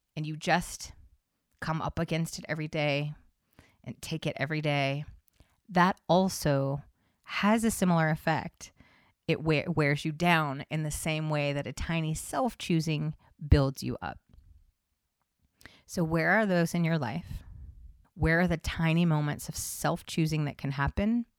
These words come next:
And where are those tiny, consistent,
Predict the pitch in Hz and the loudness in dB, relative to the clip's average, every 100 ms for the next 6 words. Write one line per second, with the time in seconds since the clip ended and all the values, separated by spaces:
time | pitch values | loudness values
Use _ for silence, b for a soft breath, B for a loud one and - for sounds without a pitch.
0 | _ b b b b 156 160 156 190 240 | _ b b b b 0 2 2 2 0
1 | 247 - - - 180 190 185 180 180 - | 0 -2 -6 0 4 6 6 4 0 -2
2 | - 160 156 - 165 - 180 170 123 | 2 4 4 2 -2 0 2 4 2